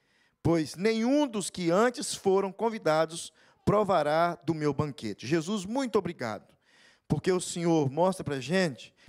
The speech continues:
que o Senhor tem um compromisso e um, uma vontade de sent-, assentar na mesa com a gente.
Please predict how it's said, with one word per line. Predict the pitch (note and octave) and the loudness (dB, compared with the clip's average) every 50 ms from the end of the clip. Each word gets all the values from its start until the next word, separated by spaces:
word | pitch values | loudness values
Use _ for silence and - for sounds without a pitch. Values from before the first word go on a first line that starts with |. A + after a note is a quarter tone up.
| _ _ _ _ | _ _ _ _
que | - | -2
o | D#3 D3+ | -2 -2
Senhor | - - F3 F3 | 0 0 0 0
tem | E3+ F3 - E3+ F3 | 0 -2 -4 -4 -4
um | E3+ D#3+ | -4 -4
compromisso | - F#3 G#3 G3+ F#3 F#3 D#3+ D3 D3 D#3 F#3 F3+ - - - - _ _ _ _ _ | -2 -2 0 0 0 -2 -2 -2 -2 -2 -2 -2 -4 -10 -14 -18 _ _ _ _ _
e | C#3 E3 F3 F3+ | -2 0 0 0
um, | F#3+ G3+ G#3 A3+ B3 D4 - - - _ _ _ _ _ _ | 0 0 -2 -4 -6 -8 -10 -14 -18 _ _ _ _ _ _
uma | - G#3+ A3 | -2 0 2
vontade | A3+ A#3+ A#3 A#3 - G#3 F#3+ F#3+ F#3+ D#3 C#3 C3 | 2 0 0 0 0 2 2 2 0 -2 -6 -12
de | A#2+ B2 C#3+ D#3+ D#3 C#3 A#2 - _ _ _ _ _ _ _ _ _ _ _ _ _ _ _ _ _ _ _ _ _ _ _ _ _ _ _ _ _ _ _ _ _ _ _ _ _ _ _ _ _ _ _ _ | -12 -8 -6 -4 -4 -6 -6 -10 _ _ _ _ _ _ _ _ _ _ _ _ _ _ _ _ _ _ _ _ _ _ _ _ _ _ _ _ _ _ _ _ _ _ _ _ _ _ _ _ _ _ _ _
sent-, | _ - - - G3+ G#3 F#3+ - - - | _ -8 -4 -2 0 0 -2 -2 -2 -2
assentar | F3+ F#3 - - G#3+ G3+ F3+ - - F3+ F3+ D#3+ C#3+ A#2+ G#2+ G#2+ - | -2 0 0 -2 -2 -4 -2 0 2 2 2 2 2 -2 -4 -8 -6
na | D#3 F3 | -4 -4
mesa | - E3+ E3+ F3 E3 A#2+ B2+ B2+ | -2 0 0 0 0 0 -2 -6
com | - C#3 C3 | -6 -6 -6
a | |
gente. | A2 F#2 G#2+ G#2 F2 - - - - - - _ _ | -6 -6 -8 -8 -10 -10 -14 -20 -20 -20 -20 _ _